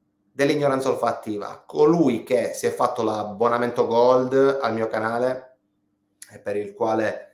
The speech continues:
non solo, perché abbiamo passato una tre giorni veramente spettacolare, un grande ospite, elegantissimo questa sera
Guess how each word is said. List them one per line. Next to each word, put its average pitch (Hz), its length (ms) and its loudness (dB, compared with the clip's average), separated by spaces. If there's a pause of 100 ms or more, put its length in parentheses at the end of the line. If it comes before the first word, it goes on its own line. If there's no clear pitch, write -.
(240)
non 104 280 -6
solo, - 580 -8
perché - 180 -20
abbiamo 143 200 -14
passato 110 240 -10
una 104 160 -4
tre 104 240 -6
giorni 113 360 2
veramente 101 560 -6
spettacolare, 113 1160 -4 (720)
un 120 100 -8
grande 123 320 2
ospite, - 600 -6
elegantissimo 135 960 0
questa 120 260 0
sera 135 680 -2